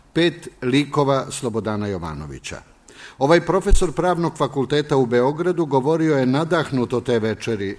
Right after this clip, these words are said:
o Jovanoviću. Mene je inače interesovalo sve o profesoru Slobodanu Jovanoviću, pa sam požurio da kupim Bastinu knjigu.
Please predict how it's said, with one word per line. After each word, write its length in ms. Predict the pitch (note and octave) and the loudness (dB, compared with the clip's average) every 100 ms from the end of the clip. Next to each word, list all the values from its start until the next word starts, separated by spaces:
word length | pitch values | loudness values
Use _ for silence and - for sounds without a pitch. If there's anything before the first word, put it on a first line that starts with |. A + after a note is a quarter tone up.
| - | -4
o 120 | B2 | -2
Jovanoviću. 720 | A2 F#2 F2 F2 D#2 - - C#2 - - - - - | -2 -4 -6 -8 -12 -14 -16 -16 -20 -20 -20 -18 -2
Mene 280 | C#3 D#3+ D#3 | 2 4 4
je 140 | D#3+ | 4
inače 420 | F3 E3+ - D#3 D#3 | 2 0 2 0 0
interesovalo 880 | E3 F3 D#3 C#3+ - C#3+ C3+ C3 B2 | -2 0 2 0 0 0 2 2 0
sve 360 | - E3+ A#2+ - - - | 0 0 0 -4 -18 -10
o 80 | G#2+ | -8
profesoru 800 | F2+ F#2+ F2 G2 - F#2 F2 D#2 - | -6 -8 -8 -10 -8 -8 -8 -12 -14
Slobodanu 600 | - F2 E2+ D#2 D#2 D#2 | -12 -10 -10 -10 -10 -12
Jovanoviću, 640 | C3+ C3 B2+ A#2+ G2+ - - _ - - - - | -12 -14 -14 -16 -16 -18 -20 _ -20 -20 -8 -2
pa 100 | D3+ | 2
sam 160 | D3+ | 4
požurio 680 | C3+ C3+ A2+ C3+ C3+ E3 E3+ - | 4 4 6 4 4 2 -2 -6
da 240 | C#3+ C#3 C#3 | 0 0 2
kupim 500 | D3 C#3 C3 B2 B2 - | -2 0 -2 -2 -4 -8
Bastinu 540 | G#2 G2 - G#2+ G#2+ | -8 -6 -8 -8 -8
knjigu. 440 | - G2+ E2+ - | -8 -8 -8 -12